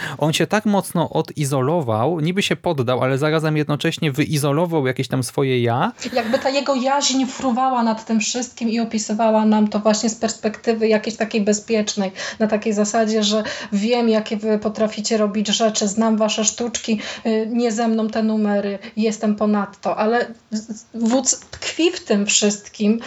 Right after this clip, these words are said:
Speaker 2: jakby tą swoją f-, f-, fizyczną powłoką. To jest też,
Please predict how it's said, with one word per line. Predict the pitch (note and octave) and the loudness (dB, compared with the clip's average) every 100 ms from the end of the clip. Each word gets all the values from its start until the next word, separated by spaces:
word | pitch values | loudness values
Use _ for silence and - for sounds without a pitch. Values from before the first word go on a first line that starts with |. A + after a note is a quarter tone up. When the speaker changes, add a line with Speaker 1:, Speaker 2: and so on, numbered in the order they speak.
| A#3+ | -2
Speaker 2:
jakby | A3 G#3+ A#3 | 0 2 0
tą | A#3 A3 | 0 -2
swoją | - A3+ A3+ | 0 0 2
f-, | A3 A#3 A3+ A3 A3 | 0 -4 -6 -4 -4
f-, | |
fizyczną | - A#3+ A3 B3 B3+ A#3 A#3 A3+ A3+ A3+ | -4 -2 0 0 2 2 4 2 -2 -4
powłoką. | A#3 A#3 B3+ B3 - G3 | 0 0 2 0 0 0
To | G3+ | 2
jest | G#3 G#3 - | 2 2 2
też, | A3+ - | 0 0